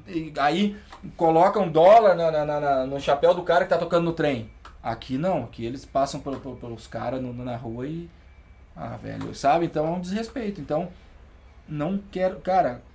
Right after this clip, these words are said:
a nossa produtora é isso, velho. O artista que for, que, que, que eu tiver representando naquele momento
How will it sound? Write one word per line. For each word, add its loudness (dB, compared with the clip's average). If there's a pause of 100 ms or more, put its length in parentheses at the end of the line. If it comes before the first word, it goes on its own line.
(560)
a -10
nossa -8
produtora -8
é -6
isso, -8
velho. -14 (180)
O -10
artista -8
que -10
for, 2 (840)
que, -10
que, -8
que -6
eu -2
tiver -2
representando -2
naquele -6
momento -4